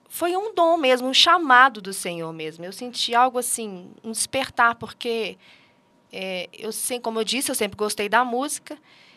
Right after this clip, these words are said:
e o ministério de louvor queimava dentro do meu coração, queimava mesmo. E eu, pequena, ainda, doze anos, ainda uma menina, né?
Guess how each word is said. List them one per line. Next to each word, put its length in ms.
e 440
o 80
ministério 420
de 100
louvor 300
queimava 500
dentro 280
do 40
meu 120
coração, 460
queimava 440
mesmo. 440
E 260
eu, 380
pequena, 540
ainda, 240
doze 400
anos, 180
ainda 160
uma 140
menina, 400
né? 200